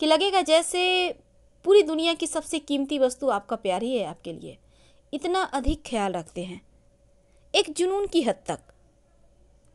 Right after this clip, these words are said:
और कभी-कभी ये भूल जाते हैं कि आप प्यार कितना दे रहे हैं और कितना देना चाहिए, कहीं ज़्यादा कम तो नहीं हो रहा है। यानी प्यार करते हैं तो भूल जाते हैं कि आप कर क्या रहे हो।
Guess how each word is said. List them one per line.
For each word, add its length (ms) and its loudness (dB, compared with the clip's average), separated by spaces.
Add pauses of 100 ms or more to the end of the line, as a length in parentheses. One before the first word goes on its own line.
(420)
और 220 6 (760)
कभी-कभी 400 4
ये 200 4
भूल 280 2
जाते 300 6
हैं 320 -6 (1500)
कि 80 -6 (140)
आप 280 4 (480)
प्यार 240 6
कितना 440 0
दे 180 2
रहे 100 2
हैं 200 0
और 140 0
कितना 360 0
देना 320 2
चाहिए, 420 -6 (240)
कहीं 380 -2
ज़्यादा 300 2
कम 220 0
तो 140 0
नहीं 200 -2
हो 100 -2
रहा 120 -8
है। 60 -14 (440)
यानी 200 2
प्यार 440 4
करते 320 2
हैं 120 0
तो 120 2
भूल 300 2
जाते 320 4
हैं 200 -10 (320)
कि 60 0
आप 380 0
कर 200 4
क्या 180 0
रहे 220 -2
हो। 180 -12